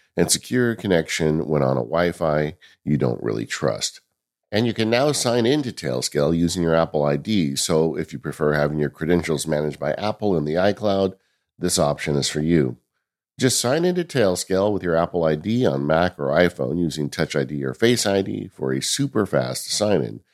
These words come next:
Plus, you can also use a passkey to authenticate your Tailscale account, a new feature you may remember seeing at W W D C.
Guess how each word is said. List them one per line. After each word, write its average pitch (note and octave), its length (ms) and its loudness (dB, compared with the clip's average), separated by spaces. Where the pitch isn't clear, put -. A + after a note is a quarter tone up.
Plus, F3 240 0
you C3+ 60 0
can G#2+ 160 0
also G#2 520 2
use E2+ 320 0
a D2+ 80 -2
passkey G2+ 640 0
to D2 140 -2
authenticate D2+ 560 -2
your A1 100 -6
Tailscale C#2 560 0
account, C#2+ 360 2
a D2+ 80 -4
new C3 200 2
feature D#2 340 -4
you E2 120 2
may C#2+ 140 2
remember C2+ 400 0
seeing C2 300 -4
at A#1 100 -8
W A1+ 300 -10
W A#1+ 260 -8
D G#1+ 180 -10
C. - 420 -2